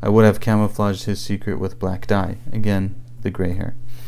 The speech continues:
"من لي برد جماح من غوا-، من غوايتها" كما يرد جماح الخير باللجم. Who can restrain my bolting soul from its selfish desires? Like bridles that bring restive steeds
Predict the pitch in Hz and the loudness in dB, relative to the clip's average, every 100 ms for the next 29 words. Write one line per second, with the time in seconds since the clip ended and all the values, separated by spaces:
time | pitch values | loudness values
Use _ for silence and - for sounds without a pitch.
0 | - - - - 113 151 170 170 151 143 | -4 -2 -2 0 6 10 10 8 6 4
1 | 143 131 131 127 120 117 113 117 117 127 | 4 4 4 2 2 4 4 6 4 6
2 | 110 107 107 104 110 113 117 117 110 107 | 6 6 4 0 0 0 0 0 -2 -4
3 | - 78 113 107 101 104 120 113 107 127 | -6 -4 0 0 0 2 4 4 6 6
4 | - 123 117 117 - - - - - - | 6 6 6 4 2 2 -2 -6 0 2
5 | - 123 123 123 110 113 110 107 104 101 | 4 4 4 4 4 4 2 4 2 4
6 | 104 104 104 - 104 98 - 120 117 104 | 2 2 2 2 0 2 4 6 4 2
7 | 104 104 98 104 120 113 117 113 110 110 | -2 -2 -2 0 -2 0 0 2 0 -2
8 | - - - - - 135 135 120 110 110 | -6 -6 -6 -6 4 6 6 6 4 4
9 | 107 - 110 107 101 98 95 113 123 117 | 0 0 0 2 0 -2 2 2 2 0
10 | 104 - 110 104 98 101 101 95 - 92 | -4 -2 -2 -2 -4 -4 -4 -4 -6 -6
11 | - - - 98 92 87 87 - - - | -6 -8 -8 -6 -6 -6 -6 -6 -8 -6
12 | - - - 104 107 101 104 117 127 117 | -6 -4 0 2 2 2 4 4 6 4
13 | 110 113 104 107 107 101 110 110 - 101 | 2 0 -2 0 0 0 0 -2 -4 -4
14 | - - 123 117 101 95 | -6 -6 -2 0 -2 -4